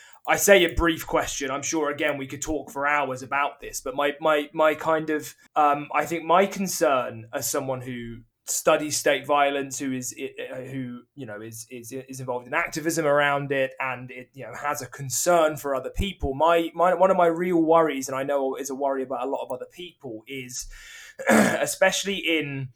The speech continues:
Boris Johnson's response and Trump's response versus the responses of places like Italy and Spain.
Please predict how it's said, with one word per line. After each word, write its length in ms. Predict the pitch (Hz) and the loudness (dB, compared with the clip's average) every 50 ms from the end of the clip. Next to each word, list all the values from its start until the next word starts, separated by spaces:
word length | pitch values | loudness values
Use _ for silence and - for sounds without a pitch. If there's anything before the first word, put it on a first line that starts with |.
| _ _ _ _ - | _ _ _ _ 0
Boris 320 | 151 147 147 147 143 - | 2 2 4 4 2 0
Johnson's 480 | - 151 143 139 131 127 135 135 127 127 | 0 0 0 -2 -2 -6 -6 -8 -8 -6
response 540 | 123 - - - 113 110 107 107 - - - | -6 -8 -6 -6 -6 -6 -8 -8 -12 -12 -12
and 100 | - 113 | -10 -8
Trump's 400 | - - 165 156 139 123 - - | -2 0 2 2 0 -2 -6 -6
response 600 | 127 117 - - 123 107 101 104 - - - - - | -6 -6 -6 -4 -4 -6 -6 -6 -10 -14 -16 -16 -16
versus 720 | 131 120 120 139 151 151 156 156 156 156 - 156 143 131 139 | -18 -10 -4 0 4 6 6 6 6 4 -2 -2 -2 -2 -4
the 100 | 139 131 | -4 -4
responses 560 | 127 127 - - 135 127 123 120 - 120 117 | -4 -6 -6 -6 -6 -6 -6 -8 -10 -10 -12
of 80 | 120 - | -12 -10
places 360 | - 127 123 120 - 131 123 131 | -8 -8 -8 -8 -8 -8 -6 -4
like 140 | 135 131 - | -4 -4 -4
Italy 380 | 131 123 - - 127 123 120 120 | -6 -8 -8 -8 -8 -8 -8 -10
and 120 | 117 113 | -10 -10
Spain. 500 | - - - 151 156 151 127 101 92 | -10 -4 -2 0 0 0 0 -4 -8